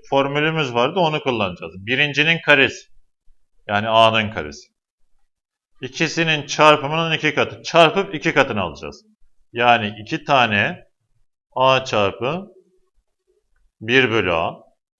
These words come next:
Sonra da ikincinin karesi, yani bir bölü A'nın karesi. Şöyle yazıyorum, birazdan karesini alacağız. Üçün karesi de dokuz.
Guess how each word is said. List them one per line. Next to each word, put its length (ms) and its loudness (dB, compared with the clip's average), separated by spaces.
Sonra 420 0
da 100 2
ikincinin 520 -4
karesi, 340 0
yani 280 -2
bir 240 0
bölü 220 -2
A'nın 880 0
karesi. 440 -2
Şöyle 240 -2
yazıyorum, 680 -2
birazdan 500 -2
karesini 420 -6
alacağız. 560 -4
Üçün 280 -8
karesi 360 -4
de 160 0
dokuz. 400 -8